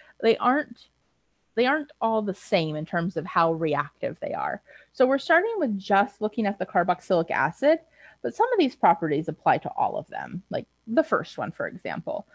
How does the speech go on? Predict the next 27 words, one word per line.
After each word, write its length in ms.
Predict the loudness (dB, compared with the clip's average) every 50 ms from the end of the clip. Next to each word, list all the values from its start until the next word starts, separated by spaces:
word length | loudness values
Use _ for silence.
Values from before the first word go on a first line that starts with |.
| _ _ _ _
So 140 | _ _ -2
the 80 | 0 0
carbon 360 | 4 4 4 4 4 2 0
in 80 | -2 -2
the 100 | -4 -2
center 480 | 0 0 2 2 0 -2 -2 -4 -4 -4
is 180 | -4 -4 -2
S 220 | -2 -2 -2 -4 -6
P 160 | _ -8 -8
two 220 | -6 -4 -4 -2
hybridized, 720 | 0 2 0 2 2 2 2 4 4 4 4 2 0 0 -2 -2
and 160 | -2 -2 -2
it's 100 | -4 -8
trigonal 420 | -2 0 0 2 2 0 0 0
planar, 400 | -2 -2 -4 -2 -2 -4 -6 -6
so 100 | -6 -8
it's 120 | -8 -8 -10
flat. 460 | _ _ 2 4 4 4 2 0 -4 _ _ _ _ _ _ _ _ _
So 140 | _ 0 2
that 160 | 2 2 2
means 220 | 0 -2 -2 0
that 160 | 0 -2 0
when 160 | 0 -2 -2 -2
it 160 | -4 -2 2
does 360 | 4 4 4 2 0 -2 -2
react, 600 | -2 0 2 2 2 2 2 0 -2 -6 _ _ _ _ _ _ _ _ _ _ _ -14
it, 260 | -6 -4 -4 -4